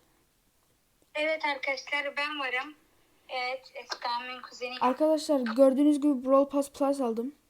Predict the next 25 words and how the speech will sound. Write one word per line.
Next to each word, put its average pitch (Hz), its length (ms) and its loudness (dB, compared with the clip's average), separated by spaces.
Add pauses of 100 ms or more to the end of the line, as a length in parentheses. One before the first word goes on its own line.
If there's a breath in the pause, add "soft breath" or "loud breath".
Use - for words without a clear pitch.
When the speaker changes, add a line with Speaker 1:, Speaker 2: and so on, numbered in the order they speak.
(260)
Speaker 2:
Ay, 220 120 -2
ya, 208 200 -2
daha 226 160 -2
doğrusu 226 200 -4
arkadaş 220 440 -6
hediye 214 280 -4
etti 202 240 -12
bana. 196 260 -10 (1300 soft breath)
Eee, 226 440 -4 (380)
karakterleri 262 800 2
falan 247 360 -2 (120)
kupa 277 280 0
kasıyoruz 208 560 -8
bugün. 220 320 -8 (300)
Birazcık 233 400 -4
öyle 240 220 2
kupa - 220 -8
kasacağız. 208 480 -10
İki 220 220 -8 (160)
çifte. 226 460 -4 (800)
Çift - 400 -12
hesaplaşmada. 202 880 -10
Kupa - 180 -6
kasacağız 202 400 -10
arkadaşlar. 202 540 -10